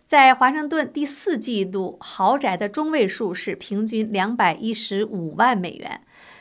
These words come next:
比二零一九年第四季度的一百五十一点五万美元上涨了百分之四十二。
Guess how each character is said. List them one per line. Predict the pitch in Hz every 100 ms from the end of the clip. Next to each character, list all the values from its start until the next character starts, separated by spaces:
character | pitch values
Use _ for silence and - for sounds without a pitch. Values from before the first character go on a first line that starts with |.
| - _ _ _ _ _ _ _ _
比 | 262 247
二 | 262 330
零 | 311
一 | 330
九 | 285
年 | 196 202
第 | 254
四 | 233 254
季 | 240 220
度 | 208
的 | 196
一 | 269 285
百 | 220 226
五 | 233 170
十 | - - 214
一 | 226 269
点 | 277 233 196 196
五 | - 185 165
万 | 233 269
美 | 202 165
元 | 165
上 | 170 277 247
涨 | 226 220
了 | 220 262
百 | 233 214
分 | 214 285
之 | 330
四 | 349 277
十 | 262
二。 | 254 302 185 180